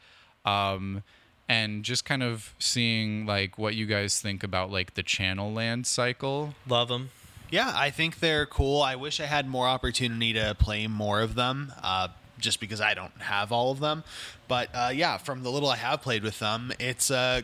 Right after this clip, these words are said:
Speaker 3: great having an untapped land that doesn't count as a basic land when you absolutely need it, and removal or some kind of weird effect in a pinch.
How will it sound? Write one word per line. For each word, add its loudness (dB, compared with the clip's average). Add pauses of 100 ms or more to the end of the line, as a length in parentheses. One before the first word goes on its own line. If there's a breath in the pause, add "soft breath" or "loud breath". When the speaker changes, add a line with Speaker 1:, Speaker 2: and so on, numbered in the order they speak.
Speaker 3:
great 0
having -2
an -2
untapped -4
land -4
that -2
doesn't -6
count -4
as -6
a -4
basic -4
land -4
when -4
you 0
absolutely -4
need -6
it, -2 (120)
and -6 (400 loud breath)
removal -2
or 0
some 0
kind -2
of -6 (240)
weird 0
effect -2
in -6
a -4
pinch. -6